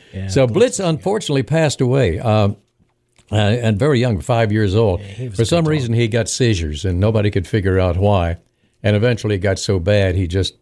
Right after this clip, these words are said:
Speaker 1: Yeah.
Speaker 2: expired one day on the kitchen floor in a seizure.
Speaker 1: Mm.
Speaker 2: So anyway,
Speaker 1: But Manfred's a beautiful dog.
Speaker 2: Manfred is, he's got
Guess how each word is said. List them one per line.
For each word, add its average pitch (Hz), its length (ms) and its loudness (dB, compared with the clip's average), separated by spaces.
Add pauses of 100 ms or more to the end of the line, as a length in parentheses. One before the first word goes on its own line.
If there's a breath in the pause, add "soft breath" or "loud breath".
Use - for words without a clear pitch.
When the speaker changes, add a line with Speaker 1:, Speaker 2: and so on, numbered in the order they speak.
(300)
Speaker 1:
Yeah. 101 100 -6
Speaker 2:
expired 98 480 0
one 92 160 -2
day 95 140 0
on 92 100 0
the 92 60 0
kitchen 87 340 -4
floor 98 320 2
in 90 100 0
a 85 80 -2
seizure. 98 460 0
Speaker 1:
Mm. 92 800 -12
Speaker 2:
So 156 180 2
anyway, 175 480 0
Speaker 1:
But 123 100 -4
Manfred's 160 520 -2
a 90 100 -6
beautiful 170 520 -2
dog. - 440 -10
Speaker 2:
Manfred 147 720 2
is, 135 580 0 (320)
he's 143 320 2
got 156 240 -2